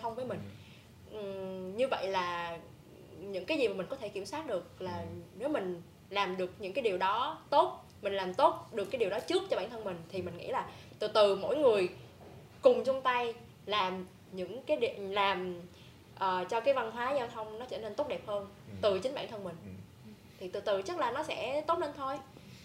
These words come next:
Speaker 2: Có một cái mà Phương Anh rất hay nói với Eric đó là học cách để thông cảm cho người khác, mặc dù mình chưa cần hiểu lý do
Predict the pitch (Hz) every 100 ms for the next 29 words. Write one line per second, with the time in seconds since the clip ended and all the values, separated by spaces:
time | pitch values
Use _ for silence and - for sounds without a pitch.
0 | - - 135 - 117 143 117 123 120 151
1 | 120 117 113 104 117 - 117 135 117 113
2 | 95 90 92 - - - - 143 - -
3 | - - - 113 113 104 104 107 107 127
4 | - 110 117 101 98 98 98 117 107 92
5 | 98 113 117 104